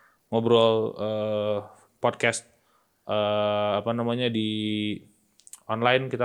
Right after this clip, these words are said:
akan, paling gue pengen bahas soal si single ini sih lebih tepatnya.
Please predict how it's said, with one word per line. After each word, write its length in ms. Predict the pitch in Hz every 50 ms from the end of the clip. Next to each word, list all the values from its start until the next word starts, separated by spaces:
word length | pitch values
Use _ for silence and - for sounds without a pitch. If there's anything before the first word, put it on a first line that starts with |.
| 110
akan, 240 | 120 123 120 110 -
paling 160 | - 127 147
gue 120 | 156 156 143 131
pengen 240 | 117 120 117 117
bahas 240 | 113 113 113 110 -
soal 320 | 110 - 107 107 107 107 - _ _ _ _ _ _ _ _
si 320 | - - 110 107 107 107 101 - - - _ _ _ _
single 320 | - - 117 117 113 110
ini 240 | 98 110 120 127 110
sih 160 | 101 95 92
lebih 240 | 95 92 92 92 -
tepatnya. 400 | - - - 78 - - - -